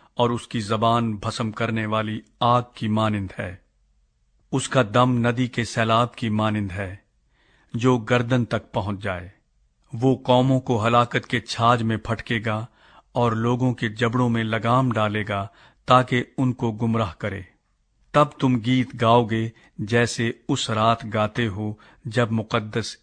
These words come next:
عید مناتے ہو، اور دل کی ایسی خوشی ہوگی جیسی اس شخص کی جو بانسری لیے ہوئے خرامان ہو، کہ خداوند کے پہاڑ میں،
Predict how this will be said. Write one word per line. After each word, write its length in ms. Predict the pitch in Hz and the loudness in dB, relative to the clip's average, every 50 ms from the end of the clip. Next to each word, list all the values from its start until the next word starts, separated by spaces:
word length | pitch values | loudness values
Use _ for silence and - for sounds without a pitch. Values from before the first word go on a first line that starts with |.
| _ | _
عید 180 | 147 135 139 127 | -2 -2 0 0
مناتے 460 | 113 110 107 104 101 101 98 - 107 92 | 0 0 0 0 -2 -4 -6 -8 -10 -12
ہو، 220 | 82 87 95 104 - _ _ _ _ _ _ - _ | -12 -14 -16 -18 -18 _ _ _ _ _ _ -20 _
اور 180 | - 120 120 110 | 2 2 2 2
دل 300 | 104 107 120 135 135 131 | 2 2 2 2 2 2
کی 260 | 135 - 131 123 131 - _ _ | 0 -2 -2 -2 -2 -4 _ _
ایسی 340 | - 120 123 117 - 131 117 | 0 0 0 2 0 -2 -4
خوشی 380 | 104 - - 113 - - 127 107 | -4 -4 -4 -4 -2 -2 -2 -2
ہوگی 380 | 101 113 110 101 107 110 110 110 - _ _ _ _ _ _ - | 0 -2 -2 -2 -4 -6 -8 -8 -12 _ _ _ _ _ _ -6
جیسی 520 | 113 104 123 127 123 120 - - 127 - - - | -6 0 2 4 4 4 2 -2 -4 -4 -4 -4
اس 140 | 156 143 135 | -4 -4 -2
شخص 400 | - - - - 127 - - - | -4 -4 -2 -2 -2 -4 -6 -8
کی 180 | - 123 117 | -6 -6 -6
جو 160 | 104 135 131 104 | -4 -4 -4 -4
بانسری 520 | 104 117 117 120 120 - - 123 113 113 | 0 0 2 2 0 0 -2 -4 -4 -4
لیے 280 | 107 107 117 123 120 113 | -4 -2 -2 -2 0 0
ہوئے 360 | 104 110 104 113 110 104 104 - - - _ | -2 -2 -4 -4 -6 -6 -8 -10 -16 -20 _
خرامان 640 | - - - 123 117 117 110 107 107 107 101 95 92 | -12 -2 0 2 2 2 2 2 0 0 -2 -4 -6
ہو، 200 | 95 95 95 98 - _ _ _ _ _ _ _ _ | -8 -10 -12 -14 -16 _ _ _ _ _ _ _ _
کہ 120 | - 143 123 | 0 0 0
خداوند 500 | - - 127 113 123 123 127 131 127 120 | 0 0 0 4 4 4 6 4 2 0
کے 140 | - 123 | -2 -4
پہاڑ 420 | 107 - 110 98 110 123 123 127 120 | -4 -4 -4 0 4 4 4 4 4
میں، 240 | 117 117 117 117 | 2 0 -2 -4